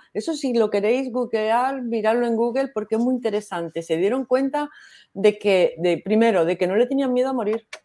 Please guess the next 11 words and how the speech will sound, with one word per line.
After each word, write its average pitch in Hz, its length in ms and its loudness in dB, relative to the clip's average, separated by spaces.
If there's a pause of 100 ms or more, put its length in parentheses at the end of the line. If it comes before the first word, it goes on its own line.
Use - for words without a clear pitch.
(840)
De 190 140 -4
repente 233 420 2
estás 254 320 0
en 294 120 2
las 285 140 0
inmediaciones 247 580 -2
de 175 100 0
la 180 100 0
muerte 269 520 -2
y 226 120 -4
dices, 196 460 -4